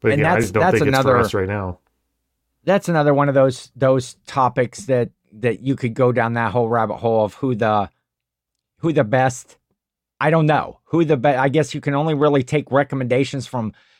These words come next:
Speaker 2: from, uh, people that you trust or friends or somebody you could talk to about what the best cross-listing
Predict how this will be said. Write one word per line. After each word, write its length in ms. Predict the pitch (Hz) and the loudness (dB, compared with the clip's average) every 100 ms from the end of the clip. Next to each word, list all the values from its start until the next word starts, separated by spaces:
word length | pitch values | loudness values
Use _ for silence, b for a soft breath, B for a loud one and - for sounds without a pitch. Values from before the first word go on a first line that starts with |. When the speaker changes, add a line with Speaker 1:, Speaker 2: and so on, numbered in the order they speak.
| b - | b -4
Speaker 2:
from, 320 | 131 113 110 | -4 -2 -6
uh, 560 | 85 82 92 87 104 120 | -10 -8 -8 -8 -8 -10
people 240 | - 185 175 | -6 -6 0
that 200 | 156 - | -2 -2
you 80 | 117 | -8
trust 360 | - 135 131 | -2 0 0
or 60 | 120 | -4
friends 320 | - 135 135 | -4 -4 -2
or 60 | 113 | -4
somebody 320 | 143 135 127 | -6 -4 -4
you 80 | 120 | -4
could 140 | 104 | -6
talk 180 | 120 123 | -6 -2
to 80 | 123 | -2
about 240 | 110 110 | -2 0
what 160 | 139 147 | 0 -2
the 80 | 110 | -2
best 260 | 127 123 | -2 -2
cross-listing 880 | - 131 127 127 135 - 131 120 117 | -4 -4 -2 -2 -2 0 -4 -2 -6